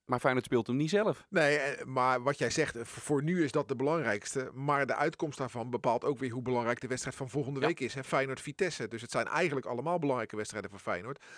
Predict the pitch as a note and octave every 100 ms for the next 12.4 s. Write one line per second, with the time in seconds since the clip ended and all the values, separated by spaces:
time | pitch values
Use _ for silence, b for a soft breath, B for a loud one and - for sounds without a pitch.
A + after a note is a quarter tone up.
0 | B C3+ C#3+ D3 C#3+ E3+ F#3+ - C3+ C#3+
1 | C3 B2 B2+ A#2 A2+ A#2+ A2 A#2 A2 A2
2 | G#2 D3 F3+ F#3 E3 C#3 A2+ A2 A#2+ A#2+
3 | A#2 A2+ D3 C#3+ B2 A#2+ D#3 D3+ B2+ A2+
4 | - F#3 F3 C3+ A2+ F#2 A#2 - - A#2+
5 | - - b b b b - D3 C#3 -
6 | E3+ D#3+ - - - C#3+ C3+ - F#3+ D3
7 | C3+ - D3 - A3+ G3 E3 B2+ D3 C#3+
8 | - C3+ A#2+ F#2+ - A#2+ - G#3 G#3+ D3+
9 | - D3+ F#3 C#4 b b b B2 D#3 D#3+
10 | E3 D3 C3+ C3 B2+ D3 C3 B2+ A2+ F#3
11 | G#3+ F#3+ E3 - B2 A2 C3+ C3 G2 D#2
12 | - D3 A3